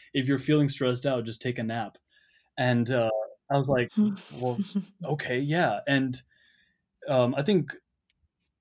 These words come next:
Speaker 1: on some level, I am inclined to think that there is kind of, like, an undercurrent, uh, of, uh, where you just get into, I think law of attraction and flow state have a lot in common. And you just, when you're feeling good, when you're feeling focused, when your mind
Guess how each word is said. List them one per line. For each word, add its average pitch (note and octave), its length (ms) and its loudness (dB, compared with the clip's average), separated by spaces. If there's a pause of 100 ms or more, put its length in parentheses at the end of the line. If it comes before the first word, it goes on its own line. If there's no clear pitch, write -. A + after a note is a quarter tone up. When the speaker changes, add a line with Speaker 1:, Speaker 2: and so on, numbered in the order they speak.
(960)
Speaker 1:
on D#3+ 200 6
some G3 300 6
level, F3+ 500 2 (580)
I C#3+ 160 2
am E3+ 200 6
inclined D3 440 2
to C3+ 100 -2
think B2 300 -2
that A#2+ 160 -4
there A#2+ 160 2
is B2 120 0
kind C3+ 140 -4
of, A#2+ 80 -2
like, A#2 180 -2
an B2 140 -4
undercurrent, C3+ 840 -2 (100)
uh, B2+ 240 -4
of, A#2+ 440 -4
uh, A2 500 -2 (800)
where B2+ 120 2
you B2+ 80 4
just A#2+ 140 -4
get C3 140 0
into, B2+ 200 -4 (440)
I D3 80 -2
think D3 180 4
law C3 160 6
of C3+ 80 4
attraction B2 500 0
and A2+ 160 -4
flow A2 340 -6
state C3 360 -8
have A#2+ 160 -2
a - 20 -4
lot A#2 220 -2
in A#2+ 60 -4
common. C3 400 -2
And B2 160 -2
you A#2+ 60 0
just, B2+ 260 -6 (260)
when B2+ 120 0
you're B2+ 100 4
feeling C3+ 420 0
good, B2+ 400 0
when B2 100 0
you're A#2+ 100 0
feeling B2 240 -4
focused, B2 640 -6
when B2 120 -2
your A#2+ 100 -2
mind A#2 400 -4